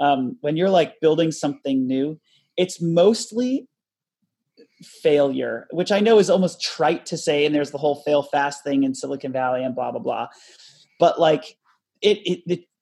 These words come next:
it's, it's trite because it is at its, in deeply, deeply, it is true. <laughs> Um, and, like, it's, it's mostly things not working, ideas not connecting, you know, um, trying something that just is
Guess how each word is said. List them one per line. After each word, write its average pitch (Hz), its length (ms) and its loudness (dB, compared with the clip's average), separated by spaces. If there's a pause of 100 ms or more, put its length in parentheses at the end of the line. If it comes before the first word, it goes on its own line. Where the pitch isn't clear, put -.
it's, - 280 -6
it's - 200 -6
trite 190 400 0
because 156 480 -2
it 143 160 -6
is 151 280 -6 (340)
at 160 180 0
its, - 200 -10 (200)
in 156 280 -2 (360)
deeply, 202 400 6
deeply, 160 460 0
it 143 100 0
is 143 120 -8
true. 127 320 -8
<laughs> - 40 -12 (480)
Um, 160 300 0 (400)
and, 170 200 2
like, 147 240 2
it's, 175 240 -4
it's 170 180 -2
mostly 175 540 2
things 156 480 0
not 143 220 -2
working, 143 480 0
ideas 139 520 0
not 143 240 -2
connecting, 131 680 -4 (680)
you 165 140 0
know, 131 320 2
um, 127 500 -2 (220)
trying 151 340 2
something 143 340 -2
that 135 260 -2
just - 280 -10
is 143 200 -4